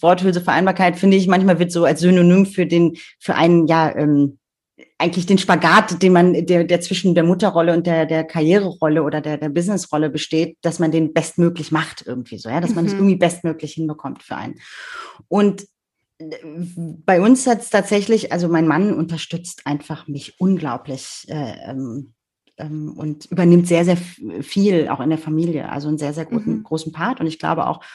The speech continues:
Speaker 1: ohne das wär's mir gar nicht möglich, ähm, meinem Job, äh, so weit, ähm, nachzugehen, dass wir da
Speaker 2: Mhm.
Speaker 1: auch von Vereinbarkeit irgendwie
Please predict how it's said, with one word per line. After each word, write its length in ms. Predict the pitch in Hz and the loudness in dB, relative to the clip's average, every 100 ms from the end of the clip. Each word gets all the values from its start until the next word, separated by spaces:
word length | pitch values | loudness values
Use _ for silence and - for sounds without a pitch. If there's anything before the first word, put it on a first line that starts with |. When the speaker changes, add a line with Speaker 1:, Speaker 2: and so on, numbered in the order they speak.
| - _ - | -20 _ -4
Speaker 1:
ohne 260 | 175 175 | 0 0
das 380 | 175 170 - - | 0 -4 -6 -4
wär's 340 | 160 175 175 | -2 -2 -2
mir 180 | 175 180 | -2 -2
gar 200 | 175 156 | 0 0
nicht 220 | 165 160 170 | -2 -2 -2
möglich, 580 | 170 170 165 160 - - - _ - | -2 -2 -6 -6 -14 -20 -20 _ -8
ähm, 320 | 156 156 156 | -4 -2 0
meinem 420 | 156 151 170 170 | 0 2 2 0
Job, 420 | 175 160 175 - - - | 0 -2 -2 -4 -20 -20
äh, 300 | - 73 71 | -14 -10 -8
so 520 | 147 143 151 175 180 170 | -8 -6 -6 -4 -6 -4
weit, 480 | 147 156 175 175 175 - - | -4 -2 -2 -4 -12 -20 -14
ähm, 380 | - 160 165 160 | -8 -6 -4 -4
nachzugehen, 840 | 160 165 202 - 175 165 143 170 185 | -2 -4 -4 -10 -8 -4 -2 0 -2
dass 240 | 165 - | -6 -8
wir 60 | 165 | -6
da 320 | 165 165 160 | -2 -2 -2
Speaker 2:
Mhm. 120 | 202 | -4
Speaker 1:
auch 180 | 180 185 | -6 -6
von 180 | 180 175 | -4 -4
Vereinbarkeit 600 | - 160 170 175 170 - | -4 -2 -2 -4 -6 -6
irgendwie 360 | 165 156 151 | -4 -4 -4